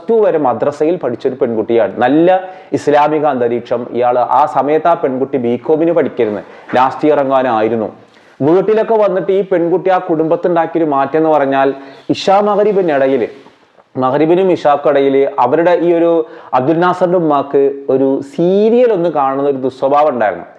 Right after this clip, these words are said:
ഇവള് വന്നതിന് ശേഷം ഉമ്മാനെ നന്നായിട്ട് ബ്രെയിൻ വാഷ് ചെയ്തിട്ട് പറഞ്ഞു, ഫിദ എന്നാണ് ഇവളുടെ പേര്. ഫിദ പറഞ്ഞു, "പൊന്നുമ്മ, ഇഷാ മഗ്‌രിബിന്റെ ഇടയിൽ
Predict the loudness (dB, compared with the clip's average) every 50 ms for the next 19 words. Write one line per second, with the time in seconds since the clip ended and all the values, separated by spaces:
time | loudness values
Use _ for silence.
0 | -20 -20 -20 -20 -10 _ -2 0 0 2 2 2 2 2 0 0 -2 -2 -2 0
1 | -2 -2 -2 -4 -4 -4 -4 -4 -2 -2 -2 -2 -2 -2 -2 -4 -4 -4 -4 -4
2 | -2 -2 -2 -2 0 0 0 0 0 0 0 0 0 0 -2 0 -2 -2 -2 -2
3 | -2 -2 -2 -4 -2 -2 -2 0 2 2 2 2 2 0 -2 -2 -2 0 0 0
4 | 0 0 0 0 -2 -2 -2 -2 -4 -6 -8 -14 -20 -20 -20 -8 -2 0 2 2
5 | 2 2 0 0 0 -2 -4 -2 -2 -2 0 0 0 0 0 0 0 0 -2 -4
6 | -6 -2 0 0 2 2 2 2 2 2 2 2 2 0 0 0 0 0 0 0
7 | 0 -2 -4 -6